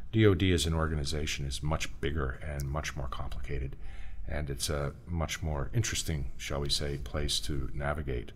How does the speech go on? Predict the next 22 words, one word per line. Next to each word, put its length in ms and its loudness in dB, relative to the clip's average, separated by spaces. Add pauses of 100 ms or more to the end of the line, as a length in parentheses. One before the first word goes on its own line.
(640)
in 220 -2
ma-, 80 -2 (140)
many 220 4
ways 340 0
than 260 -2
the 220 -4 (360)
smaller 480 2
and 140 0
simpler 380 -2
State 260 -2
Department 420 -4
is, 300 -6 (480)
even 280 8
though 440 4 (200)
in 120 0
the 80 0
State 260 0
Department 480 -4
there 140 -4
are 360 -4
some 260 -4
big 320 -4